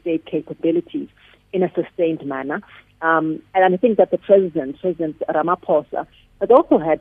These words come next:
a massive, um, he's, he's completely underutilized the political comp-, capital that he had about eighteen months ago when everybody was quoting him and quoting, you know, Hugh Masekela's song, and everybody wanted to be sent somewhere or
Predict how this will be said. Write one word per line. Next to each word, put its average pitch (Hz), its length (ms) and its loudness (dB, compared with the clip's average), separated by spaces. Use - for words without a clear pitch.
a 160 80 -6
massive, 175 520 -2
um, 151 200 0
he's, 180 160 0
he's 190 180 -6
completely 254 440 -2
underutilized 180 840 -2
the 156 60 -2
political 165 400 -4
comp-, - 440 -10
capital 160 540 -8
that 180 120 6
he 175 120 4
had 185 200 4
about 151 260 0
eighteen 156 320 -4
months 156 260 -6
ago 147 200 -4
when 151 140 -4
everybody 156 360 -4
was 139 180 -4
quoting 165 420 -4
him 156 240 -6
and 147 140 -8
quoting, 160 400 -6
you 156 100 -6
know, 139 140 -8
Hugh 156 240 -6
Masekela's 135 600 -4
song, 156 260 -2
and 143 80 -8
everybody 147 380 -6
wanted 147 340 -8
to 143 80 -8
be 139 240 -10
sent 151 260 -4
somewhere 139 420 -6
or 135 60 -4